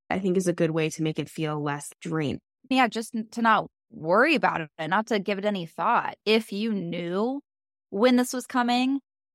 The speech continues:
Speaker 2: you wouldn't have to feel stressed, worried, concerned, trying to figure out. You would just be.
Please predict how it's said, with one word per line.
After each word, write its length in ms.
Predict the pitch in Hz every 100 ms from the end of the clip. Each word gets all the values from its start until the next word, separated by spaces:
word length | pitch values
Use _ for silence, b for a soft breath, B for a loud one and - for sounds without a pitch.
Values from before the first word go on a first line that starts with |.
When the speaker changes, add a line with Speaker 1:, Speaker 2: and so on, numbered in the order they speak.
| _ _ _ _
Speaker 2:
you 220 | - 220 233
wouldn't 380 | 180 220 226
have 180 | 202 196
to 120 | -
feel 440 | 196 190 170 165 - _ _ _ _
stressed, 800 | - - 240 220 220 - - - -
worried, 680 | 185 185 220 220 220 226 -
concerned, 840 | 180 170 - 214 214 208 208 202
trying 180 | 208 190
to 60 |
figure 400 | 175 - 208 208
out. 380 | 196 190 185 -
You 180 | 202 202
would 200 | 214 196
just 380 | 190 175 196 - 202
be. 320 | 190 165 131